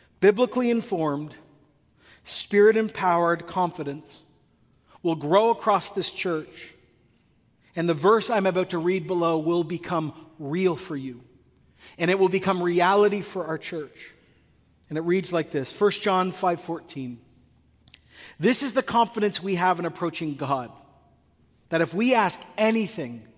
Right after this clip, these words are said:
according to his will, he hears us. And if he knows, and if we know that he hears us, whatever we ask, we know that we have what we have asked of him."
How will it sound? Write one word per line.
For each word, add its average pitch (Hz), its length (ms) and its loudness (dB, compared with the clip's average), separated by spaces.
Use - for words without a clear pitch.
according 196 480 2
to 175 120 0
his 160 220 -2
will, 151 200 0
he 180 220 -6
hears 165 480 -6
us. - 340 -18
And 165 120 0
if 160 60 -8
he 185 100 0
knows, 247 720 2
and 185 100 -2
if 185 120 2
we 240 160 2
know 226 240 4
that 190 160 2
he 175 160 -6
hears 208 340 0
us, 151 140 -4
whatever 190 380 2
we 247 180 2
ask, 165 320 2
we 220 220 2
know 202 240 4
that 170 200 0
we 185 200 -4
have 156 480 -2
what 165 300 2
we 160 140 2
have 147 100 -4
asked - 560 -4
of 127 200 -8
him." 107 140 -18